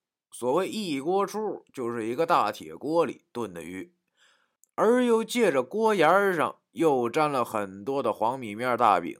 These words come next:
子。等鱼炖好了，大饼子也熟了，这时的大饼子里渗透着鱼肉的味道，很香。这让我们这些没怎么吃过粗粮的八零后们吃得很是开心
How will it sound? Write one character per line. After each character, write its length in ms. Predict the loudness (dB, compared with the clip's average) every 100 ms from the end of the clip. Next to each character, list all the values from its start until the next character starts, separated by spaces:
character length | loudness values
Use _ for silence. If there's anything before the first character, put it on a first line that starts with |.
| _
子。 260 | _ -16 -16 _ _ _ _ _ _ _
等 200 | -10 -8
鱼 140 | -8 -6
炖 160 | -4
好 380 | -2 -4 -8 -12
了， 260 | -10 -10 -12 _ _
大 280 | 0 0 0
饼 200 | -12 -20 _
子 60 |
也 100 | -20 -18
熟 280 | -18 -14 -12
了， 180 | -12 -14 _ _ _ _ _ _ _ _
这 360 | 4 6 8 6
时 120 | 2
的 140 | 2
大 280 | 8 10 10
饼 280 | 6 -2 -6
子 140 | -6
里 180 | -4 -6 -8
渗 420 | -4 -2 -4 -8
透 240 | -4 -2
着 140 | -2 -4
鱼 260 | -4 -6
肉 240 | -2 -2 -2
的 120 | -4
味 220 | -8 -12
道， 200 | -16 -20 _ _ _ _
很 400 | -14 -14 -14 -20 _
香。 280 | -16 -16 -18 _ _ _ _ _ _ _
这 260 | -2 2 2
让 240 | 2 2
我 80 | 0
们 160 | -4 -4
这 140 | -2
些 120 | -2
没 280 | -2 0 0
怎 120 | 0
么 140 | -2 -4
吃 220 | -2 -4
过 160 | -2 -2
粗 260 | -2 -2
粮 220 | 0 0
的 100 | 0
八 220 | 4 4 4
零 180 | 0
后 240 | 0 2 0
们 160 | -4
吃 180 | -10 -6
得 120 | -6
很 200 | -6 -10 -12 -16
是 260 | -10 -8
开 240 | -8 -14 -14
心 220 | -18 -20